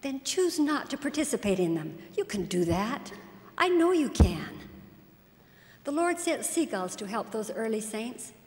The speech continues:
Seagulls are not the answer for us today, but spirituality is. We live in a world where there are many voices and influences that are attempting to, to deceive youth and adults.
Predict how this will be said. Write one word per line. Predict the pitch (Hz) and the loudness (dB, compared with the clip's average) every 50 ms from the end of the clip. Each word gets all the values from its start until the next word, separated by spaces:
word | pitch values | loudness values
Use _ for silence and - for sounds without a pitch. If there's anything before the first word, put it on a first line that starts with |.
| - - - - - - - - | -20 -20 -20 -20 -20 -20 -20 -14
Seagulls | - - 269 277 - 254 247 247 240 254 240 | -8 -4 -4 -2 0 0 0 0 0 -2 -4
are | |
not | 214 226 247 262 - | -4 -4 -4 -6 -4
the | 233 233 262 | -4 -4 -4
answer | 269 269 - - - 185 | -4 -4 -6 -8 -8 -10
for | 175 - 175 170 | -8 -4 -4 -2
us | 165 160 - - | -2 -2 -4 -6
today, | - 165 170 175 160 147 - 143 147 - - - - - - - - - - - - - _ _ _ - | -6 -4 -2 -2 -2 -2 -2 -4 -8 -10 -12 -16 -20 -20 -20 -20 -20 -20 -20 -20 -20 -20 _ _ _ -18
but | - - - | -12 -8 -6
spirituality | - - - - 233 226 226 208 220 202 170 165 165 156 156 160 156 - 160 156 - | -6 -6 -4 -4 -2 -2 -2 -2 -4 -4 -4 -4 -4 -4 -6 -8 -8 -10 -10 -10 -8
is. | 170 156 151 139 - - - - - - - - - - - - - - - - - - - | -8 -8 -8 -8 -10 -12 -12 -14 -16 -18 -20 -20 -20 -20 -20 -20 -20 -20 -20 -20 -20 -8 0
We | 233 269 294 | 2 4 6
live | 262 254 247 247 | 8 6 6 4
in | 240 226 | 2 0
a | 214 | 0
world | 208 214 214 214 214 214 214 214 | 0 2 2 2 2 2 0 0
where | 202 185 | 0 0
there | 196 185 175 175 | 2 2 2 2
are | 170 | 2
many | 175 196 214 220 226 214 | 2 2 2 2 0 0
voices | - 196 196 185 185 190 202 185 - | 0 0 0 0 0 -2 -4 -4 -2
and | 196 190 | 0 2
influences | 190 190 175 - - 185 180 180 180 - - 196 190 | 2 2 0 -2 -4 -4 -4 -4 -4 -6 -8 -8 -8
that | - - 196 196 | -8 -6 -4 -2
are | 185 | -2
attempting | 185 185 190 285 302 277 226 - 269 254 226 | -2 -2 -4 -4 -6 -6 -4 -4 -6 -4 -4
to, | 240 233 - - - - - - - - | -4 -6 -6 -10 -12 -14 -20 -20 -14 -8
to | - 214 | -6 -6
deceive | 180 220 214 - - - 302 262 202 180 170 - | -4 -4 -4 -4 -2 -2 0 0 0 0 -2 -2
youth | - 196 202 233 269 277 - - - - | -2 -2 -2 -2 -2 -4 -4 -6 -6 -4
and | 254 277 285 240 | -4 -4 -2 -4
adults. | 180 175 156 139 127 - - - - | -2 -4 -4 -4 -6 -8 -12 -14 -16